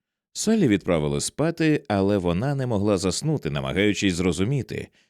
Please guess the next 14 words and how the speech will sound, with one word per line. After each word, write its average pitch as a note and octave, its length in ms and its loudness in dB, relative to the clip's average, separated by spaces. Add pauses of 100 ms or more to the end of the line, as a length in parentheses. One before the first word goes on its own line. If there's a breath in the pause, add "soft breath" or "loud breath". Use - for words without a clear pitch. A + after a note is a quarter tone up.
(140)
чому F#3 260 2
Фред C#3+ 300 0
розказав G#2+ 520 0
цю - 160 -2
історію G2 520 0
таким F2+ 480 -6
чином. A#1+ 460 -8 (720)
Можливо, F3 500 2
щоб A2+ 220 -4
це D#3 160 -2
було C3 420 2
ще C3+ 240 -2
більшим C3+ 380 -2
сюрпризом, D#3 720 -4